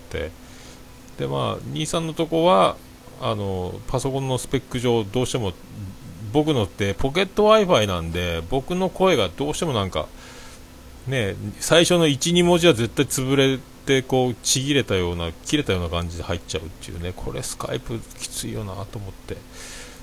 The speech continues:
ら僕のとこで撮ればうまいこと言ったんで、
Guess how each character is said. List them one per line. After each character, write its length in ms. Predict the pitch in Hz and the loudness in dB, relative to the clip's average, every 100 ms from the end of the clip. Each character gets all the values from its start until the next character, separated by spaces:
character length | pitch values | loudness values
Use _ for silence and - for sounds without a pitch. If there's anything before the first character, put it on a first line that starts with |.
| - - - - 156 | -16 -18 -18 -14 -6
ら 140 | 147 | -6
僕 280 | 110 127 156 | -2 -2 -2
の 80 | 160 | 0
と 120 | 160 | 0
こ 100 | 165 | 2
で 100 | 160 | 0
撮 180 | - 160 | 0 0
れ 100 | 156 | 2
ば 140 | 160 | 2
う 60 | 151 | 2
ま 140 | 143 | 2
い 60 | 143 | 0
こ 60 | |
と 60 | 123 | 0
言 100 | 104 | -2
っ 20 | |
た 200 | - 104 | -2 -2
ん 120 | 95 | 0
で、 280 | 98 101 101 | 0 0 0